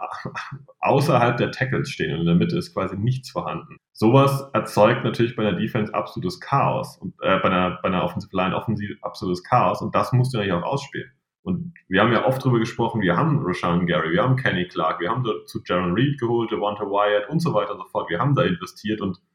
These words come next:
ich finde, du musst dieses Personal da auch nutzen und kannst nicht einfach nur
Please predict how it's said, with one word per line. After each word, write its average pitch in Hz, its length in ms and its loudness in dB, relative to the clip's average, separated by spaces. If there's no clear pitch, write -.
ich - 120 -12
finde, 117 200 2
du - 20 2
musst 127 180 6
dieses 120 200 -2
Personal 104 480 2
da 80 80 2
auch - 160 -4
nutzen 123 300 -2
und 113 100 -4
kannst - 240 -2
nicht 104 180 -4
einfach 104 180 -4
nur 104 360 -2